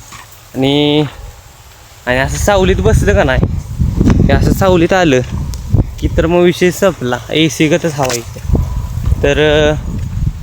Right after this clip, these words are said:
आता बघा ह्या रानात लागवड टाकायची चालू आहे आपली, तिकडची झाली, आता ह्या रानात लागवड टाकायची चालू आहे, इकडची टाकू आणि मग बघू बाकीचं काय असेल.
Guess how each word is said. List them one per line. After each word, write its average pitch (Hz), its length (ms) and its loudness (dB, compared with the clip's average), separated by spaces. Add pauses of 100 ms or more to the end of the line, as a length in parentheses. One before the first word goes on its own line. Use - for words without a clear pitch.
(600)
आता 147 220 0
बघा 156 140 2
ह्या 160 180 2
रानात 160 320 2
लागवड 160 320 2
टाकायची 131 340 0
चालू 131 180 2
आहे 117 140 0
आपली, 120 120 -2 (680)
तिकडची 143 340 0
झाली, 160 340 2 (420)
आता - 140 -4
ह्या 139 140 0
रानात 160 200 0
लागवड 156 280 0
टाकायची 131 340 -2
चालू 123 200 -2
आहे, 151 120 -6 (360)
इकडची 135 260 -2
टाकू - 340 -4 (460)
आणि 120 100 -2
मग 127 140 2
बघू 139 200 2
बाकीचं 143 400 -2
काय 127 180 0
असेल. 117 240 -8